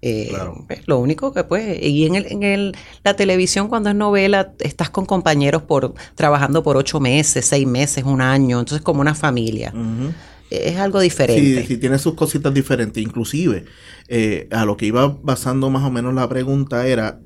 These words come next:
Speaker 2: de que hay diferentes técnicas. Pues, obviamente está el,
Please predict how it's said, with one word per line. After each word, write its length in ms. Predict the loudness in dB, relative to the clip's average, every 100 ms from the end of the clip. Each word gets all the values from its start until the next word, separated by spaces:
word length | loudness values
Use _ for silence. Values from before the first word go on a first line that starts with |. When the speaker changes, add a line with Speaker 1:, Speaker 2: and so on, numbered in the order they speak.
| -16
Speaker 2:
de 300 | -6 -6 -4
que 380 | -4 -4 -6 -10 -20 -20 -20 -20 _ -2
hay 160 | -2
diferentes 560 | 0 0 -2 -2 -8 -4
técnicas. 460 | -2 -2 -4 -14 -14
Pues, 140 | -4 -2
obviamente 400 | 0 0 -2 -4
está 220 | -4 -4
el, 240 | -2 -4